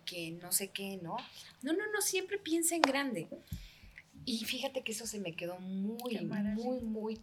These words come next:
Speaker 1: grabado.
Speaker 2: Ujú.
Speaker 1: Y la manera en la que, este, si no te gusta algo de la gente, yo veo muchas cosas y veía en ese entonces muchas cosas que yo no quería, fíjate. Entonces,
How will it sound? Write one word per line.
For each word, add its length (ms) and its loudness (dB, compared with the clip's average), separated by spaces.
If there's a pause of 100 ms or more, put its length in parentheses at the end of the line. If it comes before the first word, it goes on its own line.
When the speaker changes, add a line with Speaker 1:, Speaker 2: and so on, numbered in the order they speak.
Speaker 1:
grabado. 760 2
Speaker 2:
Ujú. 160 -6 (180)
Speaker 1:
Y 120 0
la 180 6
manera 460 4
en 180 4
la 200 4
que, 540 0
este, 960 -4 (1120)
si 220 4
no 200 0
te 100 4
gusta 340 4
algo 200 2
de 100 -2
la 120 0
gente, 540 -4 (920)
yo 180 8
veo 260 8
muchas 320 4
cosas 540 4
y 120 0
veía 280 4
en 80 0
ese 140 2
entonces 360 0
muchas 320 4
cosas 520 0 (360)
que 120 4
yo 140 4
no 160 0
quería, 400 -4
fíjate. 440 -8
Entonces, 560 -4